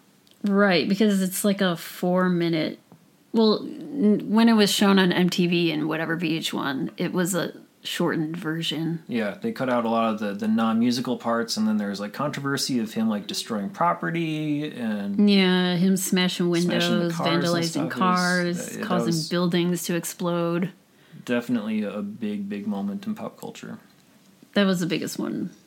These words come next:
Speaker 1: in that weekend. The other thing is that Friday night, the November fifteenth, nineteen ninety-one, the day that this movie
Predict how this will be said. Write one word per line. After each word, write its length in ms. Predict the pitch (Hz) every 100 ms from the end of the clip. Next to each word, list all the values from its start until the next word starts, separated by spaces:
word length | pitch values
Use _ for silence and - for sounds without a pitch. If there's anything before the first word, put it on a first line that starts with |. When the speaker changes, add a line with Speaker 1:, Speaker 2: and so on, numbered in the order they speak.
| - _ - _ _ _ _ _ -
Speaker 1:
in 460 | 165 160 160 165 - _
that 200 | - 165
weekend. 480 | 151 139 - - - - - _ _ _ _ _ - - - - _ _ -
The 240 | 170 - 240
other 280 | 277 330
thing 480 | 240 - 170 165 170
is 460 | - 127 170 170 165
that 640 | 220 170 170 160 175 - - _ _ _ _ _ _ _ _ _ _
Friday 720 | - - - 208 208 214 196
night, 560 | 190 220 269 208 202 202 _ _ _ _
the 160 | 202 185
November 500 | 180 190 214 233 220
fifteenth, 460 | 233 220 - 220
nineteen 340 | 202 202 214 208
ninety-one, 880 | 208 202 190 202 208 185 185 180 -
the 140 | 175
day 480 | 175 175 180 185 180
that 220 | 175 170
this 180 | 180 175
movie 720 | 180 175 175 170 165 -